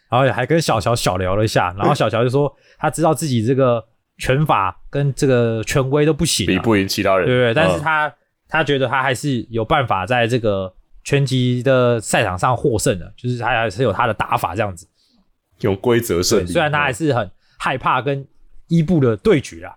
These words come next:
Speaker 1: 然后伊布这时候也有看录像带中，就是他另外一个 A 组的对手叫素水哦。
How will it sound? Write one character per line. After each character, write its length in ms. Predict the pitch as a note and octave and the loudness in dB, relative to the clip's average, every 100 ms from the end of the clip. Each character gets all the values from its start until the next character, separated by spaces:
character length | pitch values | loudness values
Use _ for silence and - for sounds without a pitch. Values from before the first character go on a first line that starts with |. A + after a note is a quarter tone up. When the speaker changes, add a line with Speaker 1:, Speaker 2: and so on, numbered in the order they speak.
| _ _ _ _ _ _ | _ _ _ _ _ _
Speaker 1:
然 140 | - C3+ | -2 0
后 40 | |
伊 100 | G3 | 2
布 140 | G3 F3 | 0 0
这 140 | G3 | 0
时 60 | E3+ | 2
候 80 | |
也 40 | E3 | 2
有 80 | A#2+ | 0
看 200 | D#3 D#3 | -2 -2
录 120 | D#3+ | 0
像 180 | D#3+ C#3+ | 0 0
带 180 | C3+ | 0
中， 260 | A#2+ A#2 A#2+ | 2 0 -2
就 120 | - | -4
是 100 | B2+ | -2
他 240 | B2 B2 A#2+ | 0 0 0
另 160 | D3 | 0
外 140 | C#3+ A#2 | 0 0
一 20 | |
个 100 | G#2+ | 0
A 160 | C#3 | 0
组 160 | D3 G#2+ | 0 -4
的 100 | F#2 | -4
对 180 | D#3 A#2+ | 0 0
手 240 | - A#1 - | -2 -8 -4
叫 140 | G2 | -2
素 280 | - C3+ A#2+ | 0 2 0
水 300 | - F2 | -2 -8
哦。 80 | D#2 | -10